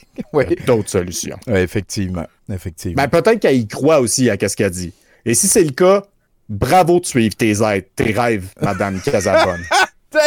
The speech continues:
Speaker 1: gueule !
Speaker 2: <laughs> Moi, ça me va, anyway, tant, tant qu'ils divisent le vote contre la caq, je suis content.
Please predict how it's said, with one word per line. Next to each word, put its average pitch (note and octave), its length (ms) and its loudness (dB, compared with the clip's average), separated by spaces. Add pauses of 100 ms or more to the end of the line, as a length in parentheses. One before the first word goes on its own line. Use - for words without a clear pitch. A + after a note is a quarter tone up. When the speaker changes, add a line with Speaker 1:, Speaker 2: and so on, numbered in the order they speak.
Speaker 1:
gueule ! A3 340 -2
Speaker 2:
<laughs> - 1700 -4 (1040)
Moi, B3+ 160 4
ça C#4+ 160 4
me E3+ 80 0
va, G#3 240 6
anyway, E3 320 4
tant, F#3+ 180 4
tant F#3 220 0
qu'ils B2 360 2
divisent C3+ 380 2
le C3 100 6
vote C3 260 2
contre C3+ 220 0
la A2+ 120 0
caq, C3+ 300 -2
je - 80 -10
suis - 80 -10
content. C3 360 0